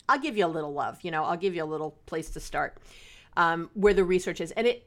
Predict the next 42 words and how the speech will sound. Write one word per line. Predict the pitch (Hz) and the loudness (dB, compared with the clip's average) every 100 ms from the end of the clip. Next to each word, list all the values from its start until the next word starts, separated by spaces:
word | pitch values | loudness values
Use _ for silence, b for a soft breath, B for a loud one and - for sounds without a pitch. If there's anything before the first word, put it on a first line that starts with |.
| - - 202 | -12 -8 2
does | 302 427 427 - - | 4 4 0 -10 -10
worry | 170 180 220 240 | 0 4 6 4
me | 214 | 2
sometimes | 185 180 175 165 | 0 -4 -2 -4
that | 160 160 | -4 -6
there's | 160 | -6
so | - 214 | -2 -2
much | 208 208 - | 0 -2 -4
information | 190 185 190 170 175 - | -4 -4 -4 -4 -6 -4
out | 160 151 | -4 -2
there | 156 | -4
that's | 151 147 139 | -4 -8 -4
not | 139 139 | -4 -2
based | 262 294 - | -4 -4 -2
on | 277 277 | -4 -4
research, | 294 - 302 320 - | -8 -4 -4 -4 -4
that's | 175 - | -6 -4
just | - 180 - | -4 -4 -2
sort | 185 | -2
of, | 165 | 0
like, | 156 151 b b b | -2 -6 b b b
what | 180 180 | -6 -4
seems | - 160 180 226 269 | -4 0 2 2 2
like | 269 | 2
a | 302 | 4
good | 262 302 | 4 6
idea, | 294 285 302 330 403 B B B - | 6 4 2 4 2 B B B 0
and | 214 214 | 2 2
it | 208 - | 0 -4
doesn't | - 190 190 | -2 -2 0
mean | 190 180 | 0 2
it | 160 | 2
is. | 160 233 359 381 - | 2 2 2 -2 -2
It, | 196 185 | 2 2
it | 190 190 - _ - | 2 0 -4 _ -10
worries | 175 190 208 240 | -2 0 0 -2
me | 247 | -4
a | |
little | 262 | -2
bit, | 277 403 - | -2 -2 -2
but | 196 | -2
anyway. | 156 | -2